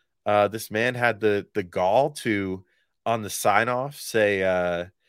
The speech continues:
or in the sign off to a commercial break, say, "Oh man, we got a, we got a real, you know, real fun game at the Garden here."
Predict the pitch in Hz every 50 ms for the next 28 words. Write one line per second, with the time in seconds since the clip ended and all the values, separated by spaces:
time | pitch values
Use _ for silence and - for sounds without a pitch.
0 | _ _ _ - 110 113 113 107 107 98 - - 120 120 120 117 117 - - 127
1 | 110 104 - 107 95 98 110 - - 127 110 120 127 127 127 - - - 117 104
2 | 101 98 95 90 - _ _ _ _ _ _ _ _ - 143 143 139 135 139 147
3 | 143 131 123 127 131 147 135 131 127 110 104 98 _ _ _ _ _ _ _ _
4 | _ _ - 127 127 143 127 117 113 131 151 160 160 151 147 147 _ _ _ _
5 | _ _ _ _ _ - - 139 123 120 113 110 - - 120 131 160 170 - -
6 | - 165 165 156 151 143 151 151 156 156 147 - - 113 107 143 151 156 143 131
7 | 120 104 92 101 95 82 - - -